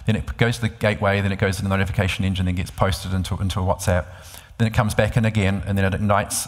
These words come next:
up, uh, ignites, update ignites, I should say. I didn't want to put four lines into that, and also updates H D F S, because what we do need to understand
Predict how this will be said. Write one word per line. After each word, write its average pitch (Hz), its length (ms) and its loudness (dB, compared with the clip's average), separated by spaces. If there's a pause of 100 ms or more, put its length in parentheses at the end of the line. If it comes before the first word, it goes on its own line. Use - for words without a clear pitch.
up, 110 220 0
uh, 95 240 2
ignites, 95 460 0 (160)
update 110 320 0
ignites, 98 360 0
I 98 40 2
should - 180 -2
say. 95 160 4
I 92 60 4
didn't 95 160 0
want 95 140 2
to 101 120 0
put - 80 -8 (320)
four 104 300 0
lines 98 300 2
into 95 180 -2
that, 98 240 0 (180)
and 98 100 0
also 101 280 2
updates 92 440 0
H 95 180 -2
D 98 120 2
F 90 100 -2
S, 92 180 0
because 92 220 -4
what 104 120 -2
we 98 80 -4
do 101 120 0
need 98 160 0
to - 80 -2
understand 92 460 0